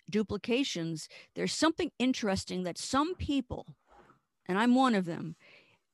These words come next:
I can retain physical, physical evidence that we've had a timeline edit, and so do you. These little, tiny little who cares things, a little mascara, a little piece of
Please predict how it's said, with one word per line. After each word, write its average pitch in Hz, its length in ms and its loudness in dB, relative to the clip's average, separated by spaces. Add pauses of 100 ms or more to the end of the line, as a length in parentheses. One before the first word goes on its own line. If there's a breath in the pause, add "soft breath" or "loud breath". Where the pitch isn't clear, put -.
(360)
I 240 240 6
can 247 260 2
retain 196 800 0 (240)
physical, 269 800 -2 (280)
physical 294 380 0
evidence 226 640 -2 (160)
that 190 160 -2
we've 208 140 0
had 214 180 -2
a 196 60 -4
timeline 226 1040 -4 (120)
edit, - 480 -4
and 175 140 -2
so 214 180 0
do 185 60 -2
you. 220 180 -2 (340)
These 233 540 0 (580)
little, 370 420 2 (280)
tiny 440 320 -2
little 349 260 -2
who 359 200 4
cares 302 380 -4
things, 196 640 -2 (160)
a 220 60 -4
little 349 360 -2 (140)
mascara, 285 640 0
a - 20 -2
little 285 160 -6
piece 294 240 -4
of 254 100 -6